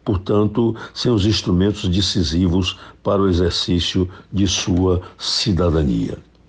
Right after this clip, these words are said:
Essas pessoas necessitam ser tolhidas para que sua ação deletéria não venha a contaminar a ninguém com o canto de sereia que espalham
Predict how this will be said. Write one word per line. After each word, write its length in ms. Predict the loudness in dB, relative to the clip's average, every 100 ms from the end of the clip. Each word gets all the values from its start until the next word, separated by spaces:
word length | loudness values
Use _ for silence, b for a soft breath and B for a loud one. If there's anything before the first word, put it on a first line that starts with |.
| _
Essas 340 | -2 0 -2
pessoas 760 | 0 0 2 2 4 4 0 -8 B B B
necessitam 840 | 2 2 2 0 -2 -2 0 0 0
ser 280 | 0 -2
tolhidas 1120 | 0 2 4 4 4 2 0 -2 -4 -8 -8 -8 0
para 160 | 0
que 160 | 2 0
sua 280 | 2 2 2
ação 360 | 0 0 2
deletéria 1000 | 4 4 2 0 0 2 4 2 0 -2 -4
não 240 | 2 4 4
venha 440 | 4 4 4 2
a 40 | 0
contaminar 880 | 0 2 2 2 4 4 4 4
a 80 | 4
ninguém 760 | 4 4 4 4 4 4 2 B B B
com 180 | -2 0
o 80 | 0
canto 460 | 0 2 2 2 -2
de 80 |
sereia 560 | -2 0 2 4 4 2
que 140 | 2
espalham 800 | 0 -2 -4 0 2 2 2 0